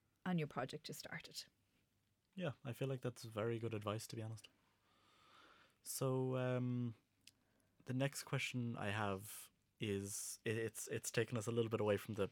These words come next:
Speaker 2: topic we've been currently on, but it's one that I got from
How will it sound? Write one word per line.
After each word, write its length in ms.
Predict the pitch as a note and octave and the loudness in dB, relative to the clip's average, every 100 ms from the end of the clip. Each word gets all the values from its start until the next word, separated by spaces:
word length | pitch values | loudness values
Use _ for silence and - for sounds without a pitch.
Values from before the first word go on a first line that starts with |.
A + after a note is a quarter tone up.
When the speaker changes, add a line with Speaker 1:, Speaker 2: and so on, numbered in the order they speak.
| - | 2
Speaker 2:
topic 300 | G2+ G2 F#2+ | 2 2 0
we've 140 | G2+ G2 | -4 -2
been 140 | G2+ | -2
currently 320 | G#2 G2+ G2+ | 0 2 2
on, 240 | G2+ G2+ G2 - - - - _ | 2 2 -2 -12 -20 -20 -20 _
but 180 | G#2+ F#2+ | 0 0
it's 240 | G#2 - | -2 -2
one 220 | A2+ A2+ G#2+ | 0 0 0
that 240 | G2+ - | -2 -2
I 140 | G#2 G2 | -4 -4
got 420 | G#2 G2+ F#2+ - | -2 0 -2 -4
from 840 | - - G#2+ G#2 G2 G2 G2 | -8 -4 -2 0 -2 -4 -6